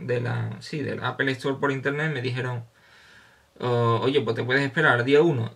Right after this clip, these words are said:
y comprarlo en la web, el envío es gratuito y se te puede poner urgente".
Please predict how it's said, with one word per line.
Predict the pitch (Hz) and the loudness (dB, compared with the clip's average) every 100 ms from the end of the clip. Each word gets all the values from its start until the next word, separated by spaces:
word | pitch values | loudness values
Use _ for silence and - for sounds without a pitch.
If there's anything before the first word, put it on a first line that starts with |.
| - | -6
y | 123 | -4
comprarlo | 113 113 120 147 135 110 - - _ - | -2 0 4 4 4 -2 -6 -16 _ -4
en | 117 110 | -2 0
la | 110 | -2
web, | 117 160 226 - _ _ _ _ _ _ _ - | 0 2 2 0 _ _ _ _ _ _ _ -4
el | 117 | 0
envío | 110 113 131 | 0 2 2
es | 135 | 2
gratuito | 139 160 190 190 226 - _ _ _ _ _ _ | 0 2 0 2 0 -2 _ _ _ _ _ _
y | 127 131 123 123 120 | -2 0 0 -2 -4
se | 117 | -2
te | 117 | -2
puede | 110 139 | 0 0
poner | 143 147 | 0 0
urgente". | 139 120 - 117 113 - | 0 -2 -2 -2 -2 -6